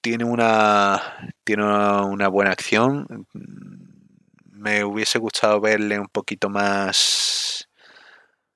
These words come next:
algunos movimientos menos vistosos, como el Swanton Bomb, y otro quizás más de, más, eh, no sé cómo definirlo,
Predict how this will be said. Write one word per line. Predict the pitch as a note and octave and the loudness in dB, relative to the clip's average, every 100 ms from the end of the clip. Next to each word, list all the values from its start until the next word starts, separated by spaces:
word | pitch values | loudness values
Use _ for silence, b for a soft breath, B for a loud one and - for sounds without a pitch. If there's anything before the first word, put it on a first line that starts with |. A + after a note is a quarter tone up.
| _ | _
algunos | A2 G#2+ A#2 A#2+ | -2 0 0 -2
movimientos | A#2+ A#2 A#2 A#2 A#2 A2+ | -2 -2 -4 0 2 2
menos | A2+ A2+ A2+ A2+ A2 G#2+ - - - - - | 0 -2 2 4 4 2 0 2 2 0 -2
vistosos, | G#2+ G#2+ G2+ - A#2+ B2 D#3 D3 | -4 -6 -6 2 2 2 -2 -4
como | - G2 | -6 -6
el | F#2 | -6
Swanton | F2 - G2+ F#2+ F#2 | -2 -2 0 0 0
Bomb, | G2+ C3+ C#3+ | 0 -2 -4
y | G#2+ F#2 F#2 | -6 -6 -4
otro | F2+ - G2+ G2 F2+ | -4 -2 2 2 0
quizás | - F#2+ F#2 F#2 | -8 -6 -4 -4
más | F2+ F2+ E2+ | -6 -8 -4
de, | F2+ F2+ F2 E2+ _ b b b b b b | -4 -4 -4 -8 _ b b b b b b
más, | - G2+ G2 F#2+ F#2+ F#2 F#2 F2+ E2 - - - - - - - - - - - - - - - - | -16 -4 0 2 0 -2 -8 -6 -2 0 0 0 0 -2 -2 -2 -2 -2 -2 -6 -14 -14 -16 -10 -8
eh, | F#2 G2 F#2+ F#2+ G2 | -4 -4 -4 -4 -2
no | G2+ | 2
sé | - | 2
cómo | - F2+ | 0 -4
definirlo, | F2+ - F#2 F#2 F2+ F2+ | -4 -4 -6 -4 -6 -8